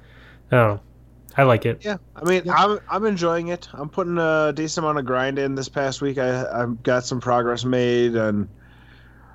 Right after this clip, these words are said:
Speaker 2: I'm still frustrated with myself for picking Gambit and Crucible as my, uh, fragment types instead of just, uh, running strikes, like, which would be the easiest to get,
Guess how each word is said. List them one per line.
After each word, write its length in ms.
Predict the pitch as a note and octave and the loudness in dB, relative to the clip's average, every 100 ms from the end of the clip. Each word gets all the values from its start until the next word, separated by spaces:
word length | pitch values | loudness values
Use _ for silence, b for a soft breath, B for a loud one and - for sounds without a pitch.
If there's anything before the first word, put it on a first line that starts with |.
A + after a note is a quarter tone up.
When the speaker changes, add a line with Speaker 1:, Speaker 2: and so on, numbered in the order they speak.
| b b b b b - b b - | b b b b b -20 b b -2
Speaker 2:
I'm 140 | C3 | 0
still 240 | - G3 | 2 2
frustrated 640 | E3+ - E3 E3 F3+ E3 D#3 | 2 0 0 2 0 0 -4
with 100 | D#3 | -4
myself 460 | D#3+ D3+ E3 D#3 | -4 -2 -2 -4
for 100 | - | -6
picking 460 | C3+ D3 - C#3+ C3+ | -8 -8 -4 -4 -2
Gambit 360 | B2 C3 C#3 | -2 0 -2
and 120 | B2+ A#2+ | -4 -4
Crucible 640 | C#3+ C3 C#3 C#3+ C#3 C3+ | -4 -4 -2 2 4 4
as 180 | B2+ A#2 | 2 2
my, 420 | B2 A#2 A#2 A2+ | 2 2 2 2
uh, 640 | A2+ A2 G#2+ G#2+ G#2+ G#2+ G#2+ | 2 2 2 2 2 0 -4
fragment 520 | - A#2+ B2 C3+ C3 | -2 0 0 -2 0
types 300 | C3+ C3+ C3 | 0 0 -4
instead 200 | A2+ A#2 | -4 -4
of 120 | A2 | -2
just, 340 | A#2 A2 - | -2 -4 0
uh, 440 | B2 A2+ A2+ A2 A2 | 2 2 2 0 -2
running 300 | G#2+ A2+ A2+ | -2 -2 -2
strikes, 500 | G#2+ B2 A2+ A#2+ - | -2 0 0 0 -2
like, 180 | A#2 A2 B B - | -4 -4 B B -10
which 140 | A2 | -4
would 120 | A2+ | 0
be 80 | A2+ | 0
the 120 | G#2+ | 0
easiest 540 | A2 A#2 A#2 A#2+ A#2+ - | 0 0 4 2 2 -2
to 100 | A#2+ | -2
get, 160 | A2+ | -2